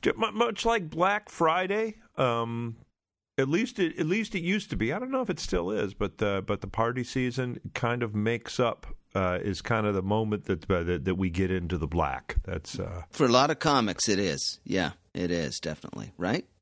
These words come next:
Speaker 1: It's, uh,
Speaker 2: Yeah.
Speaker 1: lucrative. It's a, can be a very lucrative time of year. Uh,
Speaker 2: Mm-hmm.
Speaker 1: uh, everybody, every, co-,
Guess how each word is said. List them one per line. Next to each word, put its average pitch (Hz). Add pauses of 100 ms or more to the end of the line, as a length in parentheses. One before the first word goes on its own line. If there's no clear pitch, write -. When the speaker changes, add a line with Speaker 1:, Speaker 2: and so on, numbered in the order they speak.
(140)
Speaker 1:
It's, 95
uh, 95
Speaker 2:
Yeah. 87
Speaker 1:
lucrative. 104
It's 107
a, 98
can 101
be 95
a 87
very 110
lucrative 107
time 107
of 95
year. 110 (240)
Uh, 76 (100)
Speaker 2:
Mm-hmm. -
Speaker 1:
uh, 76 (260)
everybody, 82
every, 87 (380)
co-, 113